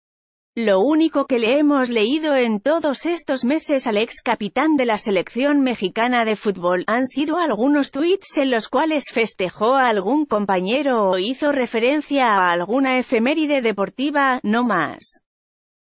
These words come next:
Ninguna conferencia de prensa, ninguna entrevista cara a cara, para ningún medio, pues ayer habló otra vez, dio algunas entrevistas,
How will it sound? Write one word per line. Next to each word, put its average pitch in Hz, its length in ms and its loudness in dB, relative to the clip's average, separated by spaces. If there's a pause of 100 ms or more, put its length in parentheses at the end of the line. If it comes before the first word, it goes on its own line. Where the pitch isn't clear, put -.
Ninguna 220 720 0
conferencia 233 720 0
de 277 100 0
prensa, 196 640 0
ninguna 240 600 0
entrevista 220 640 -2
cara 330 320 0
a 294 40 -2
cara, 240 440 0
para 233 200 2
ningún 208 480 0
medio, 185 580 0
pues 202 260 0
ayer 233 320 0
habló 233 400 0
otra 240 260 0
vez, 180 400 0
dio 226 380 0
algunas 247 480 0
entrevistas, 220 960 -2